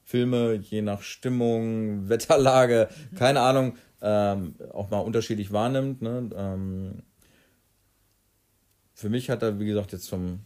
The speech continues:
x-ten Mal gut funktioniert, äh, hat nichts an seiner Kraft verloren, ist, wenn man sich, wie gesagt, mit Western beschäftigt, einer der Filme, mit dem man sich beschäftigt haben muss. Ähm, ja,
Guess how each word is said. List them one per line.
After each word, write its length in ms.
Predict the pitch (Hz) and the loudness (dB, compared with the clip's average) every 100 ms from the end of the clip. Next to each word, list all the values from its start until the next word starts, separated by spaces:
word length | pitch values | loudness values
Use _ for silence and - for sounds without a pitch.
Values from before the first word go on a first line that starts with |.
| - _ | -20 _
x-ten 300 | 143 - - | -8 -6 -4
Mal 400 | 117 110 110 107 | -2 0 2 0
gut 200 | 104 131 | -2 -8
funktioniert, 760 | 127 131 120 117 113 110 107 - | -8 -10 -8 -6 -4 -2 -2 -6
äh, 100 | 58 | -8
hat 480 | 90 90 87 95 - _ | -6 -4 -6 -8 -12 _
nichts 400 | 87 104 123 - | -8 -6 -6 -10
an 120 | 101 | -8
seiner 440 | 98 95 95 92 95 _ _ _ _ _ _ | -6 -4 -4 -6 -10 _ _ _ _ _ _
Kraft 340 | - 131 139 | -6 -6 -6
verloren, 580 | - 123 113 113 113 110 | -4 -2 0 0 -2 -4
ist, 460 | - 104 107 - 101 | -6 -6 -6 -10 -6
wenn 120 | 104 | -4
man 160 | 104 98 | -2 -4
sich, 200 | 98 - | -8 -10
wie 60 | |
gesagt, 360 | 95 98 98 - | -8 -8 -10 -12
mit 180 | 98 95 | -12 -8
Western 300 | 98 - 98 | -8 -8 -10
beschäftigt, 640 | 95 104 - 104 98 - | -8 -12 -12 -14 -14 -12
einer 220 | 87 90 | -8 -6
der 200 | 90 95 | -4 -6
Filme, 520 | 101 104 101 101 101 - _ _ _ _ _ _ _ _ | -4 -6 -4 -4 -6 -10 _ _ _ _ _ _ _ _
mit 160 | 107 98 | -14 -8
dem 100 | 98 | -6
man 180 | 95 95 | -4 -6
sich 300 | 92 95 - | -6 -10 -12
beschäftigt 540 | - 107 - 92 - | -8 -6 -6 -12 -8
haben 160 | 87 104 | -6 -2
muss. 420 | 185 208 - - - | -2 -4 -12 -16 -12
Ähm, 680 | 107 104 104 104 101 104 117 _ _ _ _ _ _ _ _ _ _ _ _ _ _ _ _ _ _ _ | -6 -4 -4 -4 -6 -8 -12 _ _ _ _ _ _ _ _ _ _ _ _ _ _ _ _ _ _ _
ja, 120 | 73 | -16